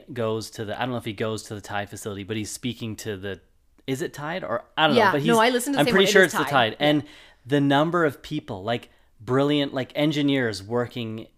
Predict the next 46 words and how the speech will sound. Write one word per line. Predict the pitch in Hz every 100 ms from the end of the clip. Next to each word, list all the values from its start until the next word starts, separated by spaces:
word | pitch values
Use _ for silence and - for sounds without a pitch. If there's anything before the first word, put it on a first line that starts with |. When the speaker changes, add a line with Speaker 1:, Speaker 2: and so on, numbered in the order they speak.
| _ _ _ -
Speaker 1:
for, | _ 120 117 120
like, | 117 117
working | 139 156 156 139
in | 135 127
that, | 120 120 - _
I'm | 110
saying, | - 117 98
like, | 95
a | 95
lot. | 95 87 _ _ _
And | 202 190
I | 180
don't | 269
like | 294 -
that. | 494 508 554 - 494
Speaker 2:
<laughs> |
I | 679
don't | - 202 -
like | - -
that. | - 190 151
Speaker 1:
Working | 180 196 202 180
in | 165
that | 156 165 143
division, | 143 127 160 143 127 131 _ _ _
it's | 123 117 - -
insane | - 117 104 110 107 95 92 -
how | 185 113
Speaker 2:
Right. | 110
Speaker 1:
much | 107 - -
money | 110 117 120 104
they | 98
s-, | 95 - 139
have | - 107
spent | - - 113 101 92 _ _ _ _
on | 123 107 101 95 98 -
R | 110
and | 104 101
D | 104 95 95 _ _ _
Speaker 2:
Yeah. | 170 170
Speaker 1:
to | 113
make | 107 104
a | 107
product | - 101 98 92
that | - 85
works | 92 92 _ - - _ _
Speaker 2:
Right. | 165 127 -